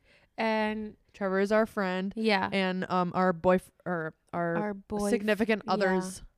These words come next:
Speaker 1: Oh, yeah.
Speaker 2: friend.
Speaker 1: He's your fiance.
Speaker 2: Yeah.
Speaker 1: Yep.
Speaker 2: I ha-, that's, that's, like, so funny. You guys, when I, as soon as I got engaged, like, I still call him my boyfriend 'cause I feel like
Speaker 1: Yeah.
Speaker 2: calling him my fiance is, like,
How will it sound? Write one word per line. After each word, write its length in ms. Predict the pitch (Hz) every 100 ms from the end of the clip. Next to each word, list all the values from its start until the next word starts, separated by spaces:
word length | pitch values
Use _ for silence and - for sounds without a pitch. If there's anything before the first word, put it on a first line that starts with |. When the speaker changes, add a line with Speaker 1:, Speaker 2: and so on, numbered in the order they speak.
| _ _ 220
Speaker 1:
Oh, 40 |
yeah. 300 | 208 196 190 -
Speaker 2:
friend. 420 | 214 180 90 185 185 -
Speaker 1:
He's 100 | 208
your 100 | 214
fiance. 400 | - 202 190 190 _ 202
Speaker 2:
Yeah. 300 | 202 202 165 - _ _ _ _ _ _ _ _ _ _ _ _ _
Speaker 1:
Yep. 180 | 208 202 _ _ -
Speaker 2:
I 80 | 208
ha-, 100 | - -
that's, 300 | 202 208 - - -
that's, 280 | 180 175
like, 160 | 262 240
so 280 | - 180 170
funny. 300 | - 156 156
You 140 | 175
guys, 200 | 170 165
when 100 | 180
I, 280 | 175 170 185 - _ - -
as 100 | 180
soon 100 | 202
as 80 |
I 60 | 220
got 160 | 226 214
engaged, 460 | 190 170 185 -
like, 120 | 185 180
I 100 | 185
still 160 | - 220
call 160 | 196 180
him 60 |
my 100 | 180
boyfriend 400 | 160 160 165 160
'cause 120 | 180 185
I 60 |
feel 140 | 180 208
like 80 | 220
Speaker 1:
Yeah. 120 | 202
Speaker 2:
calling 340 | 196 185 196
him 140 | 202 214
my 160 | 208
fiance 600 | 202 196 180 156 160 190
is, 100 | 185
like, 160 | 196